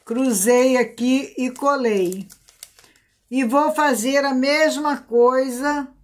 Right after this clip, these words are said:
olha, em todas as pétalas. Vou colocar bem na pontinha um pouquinho de pe-, de cola quente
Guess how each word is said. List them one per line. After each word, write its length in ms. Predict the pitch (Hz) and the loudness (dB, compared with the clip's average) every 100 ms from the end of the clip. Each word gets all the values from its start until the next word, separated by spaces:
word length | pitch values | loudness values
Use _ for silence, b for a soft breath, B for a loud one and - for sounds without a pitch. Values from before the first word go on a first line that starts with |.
| _ _ _ _ _ _ _ _ _ _ _ _ _ - | _ _ _ _ _ _ _ _ _ _ _ _ _ -16
olha, 540 | 196 180 175 180 - - | -10 -8 -8 -10 -14 -10
em 140 | 202 | -8
todas 500 | 190 247 262 262 254 | -4 0 0 2 0
as 220 | 262 254 | 0 -4
pétalas. 600 | - 214 185 165 185 180 180 | -4 -4 -4 -6 -8 -8 -6
Vou 160 | 202 | -8
colocar 520 | 208 233 233 226 240 | 0 2 2 0 -2
bem 400 | 196 196 277 330 | -2 -6 -6 -4
na 160 | 349 339 | -4 -4
pontinha 960 | - 285 262 - - 220 240 269 262 | -4 -4 -2 -4 -6 -2 -2 -2 -4
um 140 | 254 226 | -4 -4
pouquinho 600 | 226 226 226 214 220 214 | 0 -2 -2 -8 -6 -6
de 140 | 190 | -8
pe-, 360 | 196 208 202 202 | -8 -2 -2 -4
de 260 | 170 196 | -8 -6
cola 360 | 202 220 208 208 | -6 -4 -4 -4
quente 840 | - 208 208 226 254 247 - 262 | -6 -6 -4 -4 -6 -8 -12 -12